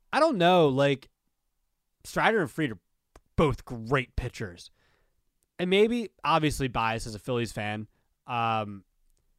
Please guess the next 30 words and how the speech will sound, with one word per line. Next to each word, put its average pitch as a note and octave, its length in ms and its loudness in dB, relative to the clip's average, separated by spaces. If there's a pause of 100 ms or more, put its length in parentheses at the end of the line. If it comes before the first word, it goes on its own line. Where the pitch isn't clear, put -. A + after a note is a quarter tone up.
(580)
but D4 120 -4
there's A4+ 140 4
just A#4 180 -2
something F4 320 -4
about, G#3+ 420 0
like, D#3 300 0 (340)
I B3 80 -4
don't C4+ 100 2
know. A#3+ 280 2
I, A3+ 180 -4 (260)
I - 60 -8
kinda D#4 240 -6
trust C4 240 -4
Zach A3+ 220 -2
Wheeler A3+ 160 -2
and G3 80 -4
Aaron, F3+ 360 -4
Aaron F3+ 200 -6
Nola F3+ 180 0
a D#3+ 60 -2
little D3+ 180 -2
more C3 220 -2
right G2 140 -10
now F2 200 -20 (240)
than B2 100 -8
those A2 200 -6
guys. F#2 320 -14 (320)
Yes, F3 500 -2 (460)
you C3 80 -6
know, C3 300 0